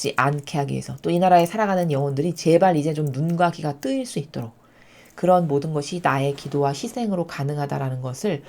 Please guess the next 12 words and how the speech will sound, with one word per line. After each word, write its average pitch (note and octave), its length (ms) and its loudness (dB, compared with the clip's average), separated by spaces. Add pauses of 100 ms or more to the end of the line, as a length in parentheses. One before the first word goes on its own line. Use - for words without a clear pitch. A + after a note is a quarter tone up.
(200)
확신하시고 G3 840 -4 (480)
아버지께서 D3+ 540 0
말씀하신 C#3+ 600 -2
대로 C3+ 360 -4 (320)
이 D#3 240 -4
계명을 E3 560 2
실천하고 B3 640 -2
살아가는 F3 640 0 (300)
그런 D#3 240 0
우리가 C#3+ 360 0
되어야 B2+ 300 -4
하겠습니다. C#3+ 540 -10